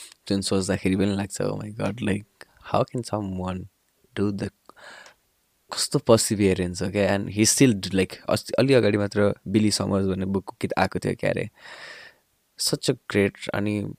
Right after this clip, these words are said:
<laughs> such a fertile imagination के, such a prolific writer। अनि त्यसपछि, I think, uh, this was the most biggest book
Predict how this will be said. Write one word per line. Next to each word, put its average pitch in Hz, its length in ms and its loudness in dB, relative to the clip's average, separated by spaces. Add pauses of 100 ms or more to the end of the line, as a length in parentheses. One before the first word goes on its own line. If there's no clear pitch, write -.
<laughs> - 0 - (1700)
such - 280 2
a 147 300 8
fertile 110 560 6
imagination 98 760 2
के, 104 120 0
such - 380 2
a 107 160 2
prolific 101 560 0
writer। 101 460 -2 (640)
अनि 143 180 4
त्यसपछि, 151 680 4
I 117 80 4
think, 139 220 2 (140)
uh, 95 240 0
this 110 220 4
was 113 240 8
the 104 140 2
most 110 340 2
biggest 104 400 4
book 95 260 2